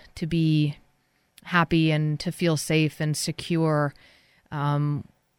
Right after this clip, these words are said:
what does that mean to be your dog's leader? Um, so it's actually another thing that we talked about in my interview with Temple Grandin was about how you can actually look at it more in terms of, like, a parental role, um,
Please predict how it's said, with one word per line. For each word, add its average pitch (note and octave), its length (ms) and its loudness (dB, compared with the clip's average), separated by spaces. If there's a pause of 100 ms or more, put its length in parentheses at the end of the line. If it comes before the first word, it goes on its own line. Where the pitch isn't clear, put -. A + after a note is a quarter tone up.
(300)
what G3 140 2
does G3+ 140 2
that G#3 160 4
mean F#3 200 4
to E3 120 -4
be D#3+ 560 0
your E3 220 -6
dog's D3+ 380 0
leader? C#3+ 680 0
Um, C#3+ 400 0 (600)
so - 120 -6
it's D#3+ 80 2
actually F3 260 2
another D#3+ 260 4
thing D3+ 260 0
that D3 140 0
we D3+ 80 2
talked D3+ 300 -2
about C#3+ 300 -2
in C#3+ 120 -2
my C#3+ 140 -2
interview D3 340 -2
with C#3+ 140 -2
Temple C#3+ 260 -4
Grandin D#3+ 380 0
was C#3+ 140 -2
about C#3 320 -2
how D3 340 2 (640)
you G3 80 -2
can G3 140 2
actually G#3 300 2
look G#3 180 0
at G3+ 160 6
it F3 180 0
more F#3 300 4
in G3 120 4
terms F3 380 0
of, D#3 180 0
like, D3 220 2
a C3+ 80 -2 (160)
parental E3+ 960 0
role, E3+ 500 2 (640)
um, D3 520 0